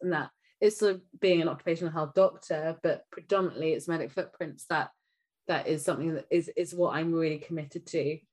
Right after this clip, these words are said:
and seeing it through. But, you, you know, I have had to take stock now and again at different points in my career to be, is this the right thing for me? How is this affecting me personally? How is this affecting m-, my career trajectory? How is this affecting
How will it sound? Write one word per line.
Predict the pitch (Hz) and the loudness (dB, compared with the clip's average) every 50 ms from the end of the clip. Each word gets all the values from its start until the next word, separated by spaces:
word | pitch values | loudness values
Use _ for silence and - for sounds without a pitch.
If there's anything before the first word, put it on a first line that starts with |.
| _ _ _ _ _ - | _ _ _ _ _ -4
and | 156 170 170 | -2 -2 -2
seeing | - - 170 160 151 147 143 143 | 0 0 2 2 2 2 0 -2
it | - - - | -2 -4 0
through. | 190 180 165 147 - - - - _ _ _ _ _ _ _ | 2 2 2 2 0 -6 -12 -16 _ _ _ _ _ _ _
But, | - 175 147 - - | 2 4 4 4 0
you, | 202 185 175 147 | -4 -4 -4 -4
you | - 175 185 | -2 0 2
know, | 180 165 160 170 170 - - 175 | 2 4 4 2 0 -2 -2 0
I | 180 175 | 0 0
have | 170 180 190 180 175 175 - | 2 2 0 0 0 -2 -2
had | 196 196 190 185 - | 0 0 0 0 -2
to | - 185 170 | -4 -4 -4
take | - - - 175 - - | -4 2 2 2 2 2
stock | - - - 202 175 - - - | -6 2 4 4 4 4 2 0
now | 202 185 175 170 | -2 0 2 2
and | 170 175 | 2 0
again | 170 175 190 175 147 | 2 2 2 2 2
at | 143 185 | 0 -4
different | 180 - - _ | -6 -10 -10 _
points | - 220 190 143 143 - | -2 -2 -2 -2 -4 -4
in | 180 | -4
my | 170 160 | -4 -4
career | 143 - - 175 165 156 156 151 | -4 -4 -2 0 0 0 0 -2
to | 151 - - - | -4 -6 -8 -4
be, | 170 156 151 151 151 | -4 -2 -2 0 -2
is | 156 160 - | -2 -2 -2
this | 180 170 175 - - | -4 -4 -6 -6 -4
the | 175 170 | -2 0
right | 170 165 143 139 | 0 0 -2 0
thing | 240 240 233 226 | 0 0 0 0
for | 226 - 233 | -2 0 -2
me? | 220 214 208 208 202 202 202 202 - _ _ _ _ _ _ - | 0 2 2 0 0 0 -2 -4 -6 _ _ _ _ _ _ -4
How | 185 180 170 | 0 2 2
is | 175 170 175 | 2 2 0
this | 160 151 - | -4 -8 -8
affecting | 160 - 170 151 - - - 175 | -8 -6 -6 -6 -6 -8 -8 -6
me | 160 156 147 - | -6 -6 -6 -6
personally? | - 180 180 185 - - 190 175 175 | -4 -4 -4 -4 -6 -4 -4 -2 -2
How | 165 170 165 160 160 | -2 -2 -2 -2 -4
is | - 160 | -4 -6
this | 151 160 | -8 -8
affecting | 151 143 - - - - - 160 156 156 156 160 160 147 | -8 -8 -8 -10 -10 -8 -8 -8 -6 -4 -4 -4 -4 -4
m-, | 151 - | -4 -4
my | 160 147 | -4 -4
career | 143 - - 175 190 202 185 | -4 -4 -2 0 0 0 0
trajectory? | 185 - - 202 - - - - 160 | -2 -4 -4 -4 -4 -4 -6 -8 -4
How | 156 170 170 160 | 0 0 0 0
is | 165 170 | -2 -6
this | 170 175 | -10 -6
affecting | 170 175 - - - 185 170 160 170 170 - | -6 -6 -6 -4 -2 -2 0 0 0 -4 -8